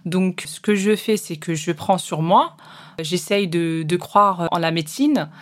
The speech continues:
Et puis surtout, je prie pour mon père parce que je comprends à ce moment-là que son état, euh, n'est pas normal. Et, euh, donc le lundi, euh, je commence à appeler l'hôpital, à essayer de prendre rendez-vous avec des docteurs, bah, qui ne, qui refusent toute, euh, communication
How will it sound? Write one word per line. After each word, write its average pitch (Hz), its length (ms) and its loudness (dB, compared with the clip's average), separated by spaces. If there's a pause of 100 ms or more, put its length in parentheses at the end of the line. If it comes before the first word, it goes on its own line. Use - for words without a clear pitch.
(400)
Et 180 100 0
puis - 180 -12
surtout, - 420 -4
je 185 240 -2
prie 240 260 0
pour 208 160 0
mon 175 140 -2
père 160 260 -4
parce - 200 -6
que 165 120 -6
je 160 160 -6
comprends 185 460 0
à 190 60 2
ce - 140 -10
moment-là 175 340 0
que 220 120 -6
son 175 200 -6
état, 185 420 0
euh, 151 180 -2
n'est 165 160 -2
pas 190 140 0
normal. 160 320 -2 (840)
Et, 175 380 0
euh, 156 320 0
donc 202 280 -2
le 214 100 4
lundi, 233 680 2
euh, 170 220 0
je 165 260 -4
commence 185 420 -2
à 170 60 2
appeler 160 240 -2
l'hôpital, 196 720 0
à 165 220 0
essayer 165 220 -4
de 180 60 -14
prendre 196 260 -4
rendez-vous 180 480 0
avec 156 220 -2
des 165 100 0
docteurs, 165 400 -4
bah, 156 140 0
qui 160 220 -6
ne, 156 220 -2
qui 151 140 -6
refusent 165 640 -4
toute, 165 480 -12
euh, 151 220 -2
communication 180 800 0